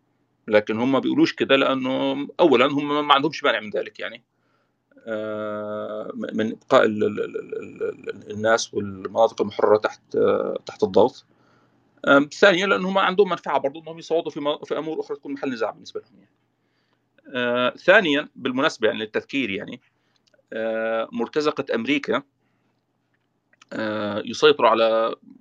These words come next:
معظم المعابر من تركيا ومن العراق، وأمريكا بتدخل، آه، دخلت الأسبوع هذا إمدادات مسلحة لقوات الاحتلال بتاعتها من العراق، لكن الناس تموت تحت الأنقاض ماشي الحال.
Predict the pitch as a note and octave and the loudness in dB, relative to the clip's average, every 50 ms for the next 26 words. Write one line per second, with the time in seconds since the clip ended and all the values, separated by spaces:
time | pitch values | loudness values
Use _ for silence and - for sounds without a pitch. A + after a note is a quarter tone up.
0 | - B2+ B2 A#2 B2 G#2+ A2+ A2+ A2 A2 G#2+ G#2 G#2+ G#2+ A2+ A#2 A2 A#2 A2+ A2 | -6 -4 -4 -2 0 2 2 2 2 0 -4 -4 0 2 2 4 4 4 0 0
1 | G#2+ G#2+ G#2+ G#2 - - G#2+ - - C3 B2 G#2+ G#2+ A#2+ - _ - - A#2 A2+ | -2 -14 -14 -14 -14 -16 -16 -14 -10 -6 -2 0 0 0 -2 _ -8 -10 -10 -8
2 | A2 - - A2+ A2 - _ - _ _ _ _ _ _ _ _ _ _ _ _ | -6 -4 -2 -2 -4 -4 _ -20 _ _ _ _ _ _ _ _ _ _ _ _
3 | _ _ _ _ _ _ _ _ _ _ _ - G2+ A#2 A2 A2 B2+ C#3+ C#3 - | _ _ _ _ _ _ _ _ _ _ _ -6 -4 -4 -2 0 -2 -2 -2 -2
4 | B2+ A2+ - - - - - - C3 B2+ B2+ B2+ B2 - - - - - A2 A2 | -4 -4 -2 -2 -2 -4 -4 -2 -2 -2 -2 -2 -6 -8 -10 -8 -4 -4 -2 -2
5 | A#2+ A#2 A#2+ A#2 A2+ A2+ A2 A2+ - E2+ - - - _ - - - - _ - | -2 -2 -4 -4 -4 -4 -4 -4 -4 -6 -8 -10 -10 _ -6 -4 -4 -4 _ 4
6 | C3+ C#3+ - - B2 A#2+ - - - - - B2+ C#3+ - B2 B2 A2 F#2+ F#2 - | 2 4 4 2 -4 -4 -4 -4 -8 -4 0 2 2 4 6 4 4 4 2 -2
7 | _ _ _ _ _ _ _ _ _ _ _ _ _ _ _ _ - - A#2+ A#2 | _ _ _ _ _ _ _ _ _ _ _ _ _ _ _ _ -12 -8 -4 0
8 | A2 A2 G#2+ A#2+ - A2 - A#2+ A2+ - D#3 D3 B2 A2+ - A2 A#2+ - - A#2 | 2 4 6 6 6 4 4 0 -6 0 0 2 2 2 0 0 -2 -2 -2 -4
9 | A#2 A#2 A2+ A2+ A2+ A2 A2 A2+ A2+ A2 A2 A2 A2 A2 - - C3 B2+ - - | -4 -2 0 0 0 0 0 0 0 -2 -2 -4 -4 -6 -4 -2 0 0 0 -2
10 | - - C3 B2 A#2+ G2+ - - G2+ - - - A2 G#2+ - _ _ - A#2+ A#2+ | -4 -2 0 0 0 -2 -4 -4 -6 -4 -4 -4 -4 -4 -6 _ _ -6 -4 -2
11 | A#2+ G#2 G2 A2 G#2 G2+ _ _ _ _ _ _ _ _ _ _ _ _ _ _ | -2 0 2 0 0 0 _ _ _ _ _ _ _ _ _ _ _ _ _ _
12 | _ _ _ _ _ _ _ _ _ _ _ _ _ _ _ _ _ _ _ _ | _ _ _ _ _ _ _ _ _ _ _ _ _ _ _ _ _ _ _ _
13 | _ _ _ _ _ _ _ _ _ - A2 - C#3 C#3 C#3+ C#3 - D3+ C#3+ C#3+ | _ _ _ _ _ _ _ _ _ -6 -2 0 2 2 2 2 2 -2 -2 -2
14 | C#3+ - C#3 A2+ B2 - D3+ C#3 C3 A#2+ - A#2 - - - | -2 -2 -2 -2 0 2 0 2 2 0 -4 -4 -8 -10 -16